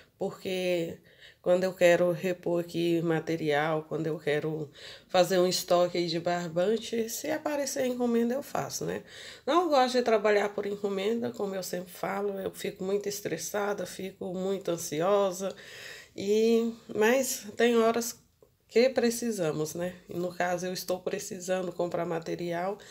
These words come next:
então eu pego a encomenda pra isso. Então, essa semana eu tenho dois jogos de banheiro pra fazer. São três peças. Esse aqui eu já dei início, esse aqui vai ser três peças também.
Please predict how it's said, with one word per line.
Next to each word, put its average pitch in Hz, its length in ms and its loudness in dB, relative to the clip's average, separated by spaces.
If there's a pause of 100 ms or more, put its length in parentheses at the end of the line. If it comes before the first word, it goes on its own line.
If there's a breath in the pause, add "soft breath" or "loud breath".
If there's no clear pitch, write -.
(380 loud breath)
então 196 300 2
eu 208 140 8
pego 190 280 2
a 190 100 4
encomenda 185 520 0
pra 208 200 2
isso. - 280 -2
Então, 202 200 4
essa 226 240 4
semana 214 380 4
eu 226 80 6
tenho 220 320 6
dois 233 320 8
jogos 196 420 4
de 196 240 4
banheiro 180 460 0
pra 165 160 -6
fazer. 160 520 -4 (460 loud breath)
São 185 240 0
três 196 380 0
peças. 185 640 0
Esse 196 300 -2
aqui 185 220 -6
eu 185 140 0
já 185 140 2
dei 180 220 0
início, 180 420 -4
esse 170 160 -8
aqui 175 160 -8
vai 180 160 2
ser 180 220 -6
três 175 320 -4
peças 165 340 -4
também. 190 420 -2